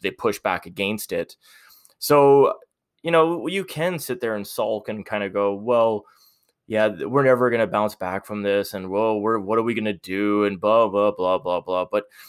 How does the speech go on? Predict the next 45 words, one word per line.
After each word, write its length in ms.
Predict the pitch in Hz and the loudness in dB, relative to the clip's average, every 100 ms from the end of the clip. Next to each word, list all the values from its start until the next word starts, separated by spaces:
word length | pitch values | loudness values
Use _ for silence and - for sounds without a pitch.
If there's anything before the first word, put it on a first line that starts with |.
| - _ - | -20 _ -2
you 80 | |
know, 80 | 160 | 0
you 140 | 160 151 | 2 0
can, 180 | 151 127 | -2 -2
you 100 | 139 | 0
can 100 | 127 | 0
look 160 | 135 156 | 0 -2
at 120 | 156 | -4
it 40 | |
and 100 | 135 | -2
go 120 | 123 | 0
like, 260 | 113 101 - - _ | 2 0 -4 -20 _
"Hey, 100 | 156 | 0
listen, 360 | 180 202 95 95 _ - | 2 2 -4 -12 _ -12
you 120 | 123 | 0
got 220 | - - | 0 2
through 120 | 143 | 0
it 60 | 143 | 2
on 80 | 127 | 2
the 60 | |
other 100 | 123 | 2
side. 420 | 110 92 95 139 135 - _ _ | 2 0 0 -2 -6 -20 _ _
Maybe 360 | 101 113 120 117 | -6 -4 -2 0
have 180 | 113 113 | 0 2
all 100 | 117 | 0
your 100 | 113 | 0
toes 340 | - 113 117 | -2 -2 -2
and 120 | 113 - | -6 -6
fingers. 360 | 110 127 143 | -4 -2 -2
Hopefully 360 | 117 104 113 101 | -2 -2 -2 -2
you 60 | 95 | -2
do. 280 | 117 160 - - - _ _ _ | -4 -4 -10 -20 -20 _ _ _
But, 280 | 127 127 - - - | -2 -2 -4 -10 -4
uh, 40 | |
you 120 | 127 | 0
know, 120 | 135 151 | 2 2
it's 160 | 143 | 2
an 80 | 139 | 0
opportunity 460 | 127 123 131 131 123 | 0 -2 -6 -6 -6
for 120 | 117 | -8
you 520 | 104 113 147 107 120 | -6 0 2 2 -4
to 140 | 120 110 | -8 -2
go 140 | 110 | -2
prove 540 | - - 143 92 95 | -2 -2 0 0 -2
that 200 | 104 95 | -2 -4